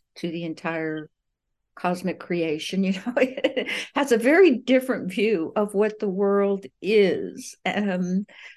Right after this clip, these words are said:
and what, um, uh, can impact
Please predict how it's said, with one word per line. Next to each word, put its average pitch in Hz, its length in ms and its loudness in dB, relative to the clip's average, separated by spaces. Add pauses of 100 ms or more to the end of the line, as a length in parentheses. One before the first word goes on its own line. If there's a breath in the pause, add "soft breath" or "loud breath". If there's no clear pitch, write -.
(200 loud breath)
and 196 320 0
what, 190 500 0 (100)
um, 180 380 -4 (360)
uh, - 60 -12 (340)
can 208 160 0
impact 214 800 -2